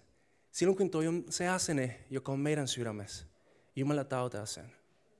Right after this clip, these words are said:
Silloin kun se on se, mitä me etsitään, Raamattu sanoo, että etsikää ja mä vastaan teille. Huutakaa avuksi ja mä tuun teidän luokse.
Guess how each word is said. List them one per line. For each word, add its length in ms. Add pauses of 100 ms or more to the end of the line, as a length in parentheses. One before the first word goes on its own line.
(680)
Silloin 200
kun 120
se 120
on 100
se, 100
mitä 180
me 200
etsitään, 560 (200)
Raamattu 320
sanoo, 280
että 260
etsikää 460
ja 120
mä 180 (300)
vastaan 500
teille. 240 (840)
Huutakaa 480
avuksi 300
ja 80
mä 100
tuun 340
teidän 260
luokse. 360